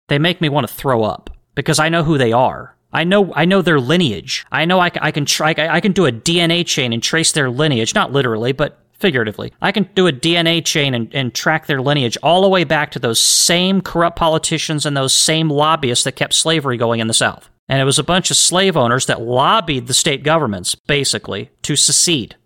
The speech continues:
and to keep those institutions going. So if you want to know what lobbyists really do, and if you want to know who lobbyists really are, that's who they are.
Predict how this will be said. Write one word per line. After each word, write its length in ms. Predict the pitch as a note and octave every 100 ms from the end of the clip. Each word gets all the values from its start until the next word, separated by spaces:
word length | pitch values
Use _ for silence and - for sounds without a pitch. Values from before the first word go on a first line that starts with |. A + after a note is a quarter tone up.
| -
and 120 | C3+
to 80 | D3+
keep 220 | E3+ D#3+
those 200 | D3+ D3+
institutions 580 | C#3 - - C3+ B2+ A2+
going. 340 | A#2+ F#2 - _ -
So 160 | - D#3+
if 80 |
you 80 | E3
want 140 | F#3 G#3
to 40 |
know 80 | G3
what 180 | D#3+ -
lobbyists 760 | C#3+ E3 F3+ E3 D3 - -
really 320 | C#3 D#3 D3
do, 240 | B2 D3+ A#2
and 80 | A#2
if 100 | D3
you 80 |
want 120 | D3 E3
to 40 |
know 80 | D#3
who 140 | D3
lobbyists 680 | C3 C#3+ E3 D#3 C3 - -
really 320 | C#3 D3+ C#3+
are, 220 | C#3+ G#2+
that's 240 | B2+ C3+ -
who 100 | C#3+
they 160 | B2
are. 420 | A2+ A2 - -